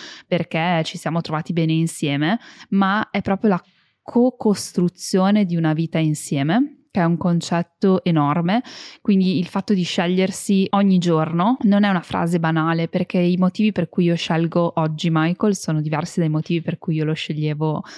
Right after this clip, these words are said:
o l'ho scelto sei anni fa quando l'ho incontrato.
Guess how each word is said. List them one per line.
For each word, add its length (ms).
o 80
l'ho 100
scelto 680
sei 240
anni 260
fa 300
quando 260
l'ho 60
incontrato. 720